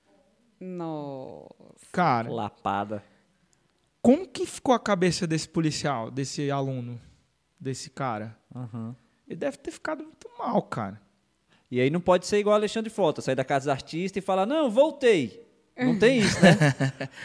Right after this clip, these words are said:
Speaker 2: Não
Speaker 3: Não.
Speaker 2: tem volta.
Speaker 3: É, tocou o sino,
Speaker 2: Bateu o sino,
Speaker 3: já
Speaker 2: acabou,
Speaker 3: era.
Speaker 2: cara.
Speaker 1: Já era.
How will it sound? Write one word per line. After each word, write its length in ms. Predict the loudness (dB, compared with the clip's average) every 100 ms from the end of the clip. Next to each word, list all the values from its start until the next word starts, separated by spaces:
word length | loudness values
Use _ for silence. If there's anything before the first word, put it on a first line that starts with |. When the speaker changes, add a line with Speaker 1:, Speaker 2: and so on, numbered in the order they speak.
| -16 -10
Speaker 2:
Não 100 | -6
Speaker 3:
Não. 60 | -4
Speaker 2:
tem 120 | -4
volta. 440 | -2 -2 -4 -6 -4
Speaker 3:
É, 160 | -4
tocou 400 | -2 -2 2 4
o 40 | 2
sino, 220 | 0 -2
Speaker 2:
Bateu 280 | 0 2 2
o 40 |
sino, 460 | 2 -2 -2 -2 -4
Speaker 3:
já 200 | -2 -2
Speaker 2:
acabou, 180 | 2 0
Speaker 3:
era. 80 | 0 -2
Speaker 2:
cara. 160 | -2
Speaker 1:
Já 60 | -2
era. 280 | -6 -10